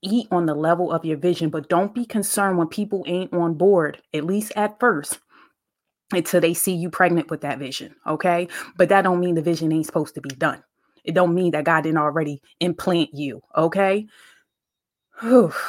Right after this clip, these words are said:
I get a little emotional here because I'm gonna shed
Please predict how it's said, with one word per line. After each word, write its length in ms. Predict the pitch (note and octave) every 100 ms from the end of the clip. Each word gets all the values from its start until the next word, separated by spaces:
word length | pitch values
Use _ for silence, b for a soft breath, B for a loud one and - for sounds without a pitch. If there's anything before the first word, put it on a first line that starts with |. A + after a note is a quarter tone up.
| B B -
I 100 | F#3
get 160 | A#3+
a 60 | C#4+
little 260 | B3 A3+
emotional 500 | G3 F#3+ F#3+ F#3+ E3+
here 320 | E3 F3 D#3+ D#3+
because 560 | D#3 D3+ F3 D#3+ D#3 -
I'm 100 | F3+
gonna 200 | G#3+ G3+
shed 480 | - G3+ F#3+ F3